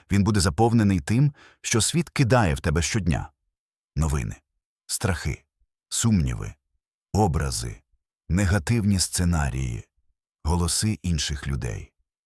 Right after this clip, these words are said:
У посланні до римлян, дванадцятому розділі,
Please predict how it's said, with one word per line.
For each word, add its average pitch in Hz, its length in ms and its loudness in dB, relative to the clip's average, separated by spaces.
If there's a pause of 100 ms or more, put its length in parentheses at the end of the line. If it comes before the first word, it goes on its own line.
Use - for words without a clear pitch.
(520)
У 95 100 0
посланні 90 640 2
до 80 160 0
римлян, 76 560 0 (100)
дванадцятому 76 800 0
розділі, 71 560 -2